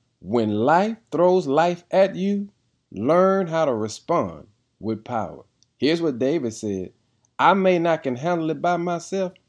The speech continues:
but I know who's there with me." So let's just bless the name of the Lord, even in times like these. I want to encourage someone today to know that there's some things you can't control, but there is something you do have control over,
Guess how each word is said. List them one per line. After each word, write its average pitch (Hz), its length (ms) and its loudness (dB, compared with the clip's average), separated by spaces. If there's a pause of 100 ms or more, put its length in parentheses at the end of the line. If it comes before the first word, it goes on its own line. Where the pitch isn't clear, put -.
(320)
but 110 100 0
I 90 120 0
know 131 420 -2
who's 151 280 -4
there 139 220 0
with 123 320 -4
me." 64 220 -20 (280)
So - 160 -6
let's 165 280 0
just 123 260 -2
bless 151 220 0
the 131 140 -6
name 135 280 0
of 113 140 -2
the 113 60 -2
Lord, 120 340 -2 (480)
even 110 280 0
in 98 160 -6
times 110 380 -4
like 110 300 -4
these. 90 400 -8 (280)
I - 60 -2
want 202 160 4
to 185 60 4
encourage 160 420 -2
someone 120 380 -2
today 98 340 -6 (380)
to 123 120 -6
know 151 360 2
that 123 200 -2
there's 135 220 -2
some 208 240 -4
things 185 320 -2
you 180 140 -6
can't 170 280 -4
control, 170 640 -6 (400)
but 101 180 -8
there 107 180 -2
is 160 440 0
something 95 480 -6 (220)
you 113 220 -2
do 131 260 -2
have 101 240 -2
control 92 500 -8
over, 85 240 -12